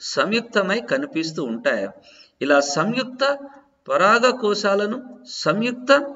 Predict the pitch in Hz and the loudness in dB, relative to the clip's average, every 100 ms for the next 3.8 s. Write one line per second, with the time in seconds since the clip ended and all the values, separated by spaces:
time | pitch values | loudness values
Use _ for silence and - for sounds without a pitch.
0 | - - 165 - 226 214 190 190 185 190 | -14 -6 -4 0 0 2 2 2 2 2
1 | 180 - 135 156 160 165 190 113 - - | -2 -4 -4 0 0 2 2 2 -2 -14
2 | - - - - 190 262 262 277 262 202 | -20 -16 -8 -2 0 2 2 4 4 2
3 | 185 185 170 156 160 214 143 127 | -4 -2 0 2 2 0 0 -2